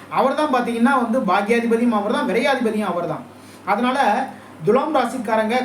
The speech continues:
கம்பெனி வச்சிருக்கிறவங்க கணக்கு வழக்குகள்ல கவனமா இருந்துக்கோங்க. வழக்கறிஞர்களா இருக்கிறவங்களுக்கு உங்களுடைய பெயரும் புகழும் உயருங்க. இந்த டயத்துல நீங்க ஒரு திறமையான ஒரு பேச்சுக்கள் மூலமா பல வழக்குகளை வந்து சக்சஸ் பண்ணுவீங்க. ரொம்ப கேஸ்ல வந்து ரொம்ப சக்சஸ் பண்ணுவீங்க.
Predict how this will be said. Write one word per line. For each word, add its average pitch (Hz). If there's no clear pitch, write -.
கம்பெனி 208
வச்சிருக்கிறவங்க 202
கணக்கு 247
வழக்குகள்ல 202
கவனமா 190
இருந்துக்கோங்க. 151
வழக்கறிஞர்களா 302
இருக்கிறவங்களுக்கு 233
உங்களுடைய 247
பெயரும் 302
புகழும் 254
உயருங்க. 262
இந்த 175
டயத்துல 170
நீங்க 277
ஒரு 208
திறமையான 339
ஒரு 226
பேச்சுக்கள் 240
மூலமா 240
பல 208
வழக்குகளை 330
வந்து 233
சக்சஸ் 208
பண்ணுவீங்க. 160
ரொம்ப 330
கேஸ்ல 294
வந்து 233
ரொம்ப 220
சக்சஸ் 202
பண்ணுவீங்க. 151